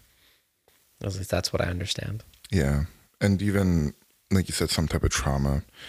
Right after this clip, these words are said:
Speaker 2: It doesn't necessarily have to be P T S D because there's specific criteria for that. But even, so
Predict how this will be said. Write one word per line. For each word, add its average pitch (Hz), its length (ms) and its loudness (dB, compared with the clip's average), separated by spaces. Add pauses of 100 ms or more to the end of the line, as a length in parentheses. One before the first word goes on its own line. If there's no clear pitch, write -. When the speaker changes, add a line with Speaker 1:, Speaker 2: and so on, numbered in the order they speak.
(100)
Speaker 2:
It - 100 -20
doesn't 98 200 2
necessarily 85 340 4
have 76 100 0
to - 60 -16
be 87 100 0
P - 200 -4
T - 180 -2
S 78 140 0
D 80 320 0 (1160)
because 92 240 2
there's 82 120 2
specific - 380 0
criteria 78 380 -2
for 78 160 0
that. 80 180 2
But 82 140 0
even, 80 460 0 (1600)
so 90 380 2